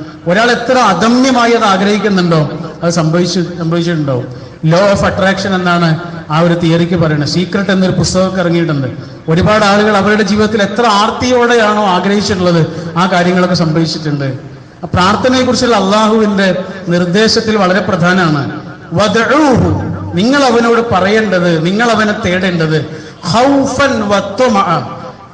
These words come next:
ഉള്ളിന്റെ ഉള്ളിൽ നിന്നുള്ള ആർത്തിയോടെയും അവനെ സംബന്ധിച്ചുള്ള ഭയത്തോടെയുമാണ്. അള്ളാഹുവിനെ കുറിച്ചുള്ള ഭയം, അള്ളാഹുവിന്റെ കാരുണ്യത്തെക്കുറിച്ചുള്ള ആർത്തിയും ആഗ്രഹവുമാണ് ഉണ്ടാവേണ്ടത്.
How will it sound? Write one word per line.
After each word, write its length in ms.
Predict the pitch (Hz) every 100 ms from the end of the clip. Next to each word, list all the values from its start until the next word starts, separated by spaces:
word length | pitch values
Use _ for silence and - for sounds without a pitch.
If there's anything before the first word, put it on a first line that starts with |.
| -
ഉള്ളിന്റെ 580 | 180 247 277 294 285 277
ഉള്ളിൽ 340 | 254 240 226
നിന്നുള്ള 360 | 226 208 202 185
ആർത്തിയോടെയും 1120 | 175 190 214 185 226 185 170 156 131 - - - -
അവനെ 260 | 175 240
സംബന്ധിച്ചുള്ള 760 | 247 220 196 190 185 185 175 165
ഭയത്തോടെയുമാണ്. 1400 | 160 160 170 - - - 180 180 170 156 147 139 131 123 - - - - -
അള്ളാഹുവിനെ 540 | 160 185 220 240 254 247
കുറിച്ചുള്ള 460 | 247 226 220 208
ഭയം, 640 | 170 156 156 135 151 - - 156
അള്ളാഹുവിന്റെ 520 | 170 190 208 214 208 208
കാരുണ്യത്തെക്കുറിച്ചുള്ള 1040 | 180 208 240 240 240 208 196 170 - 165 156 135 147 - -
ആർത്തിയും 640 | 151 165 190 185 214 214 202
ആഗ്രഹവുമാണ് 1120 | 175 - 254 240 220 196 165 160 151 147 -
ഉണ്ടാവേണ്ടത്. 680 | 151 139 131 123 120 131 160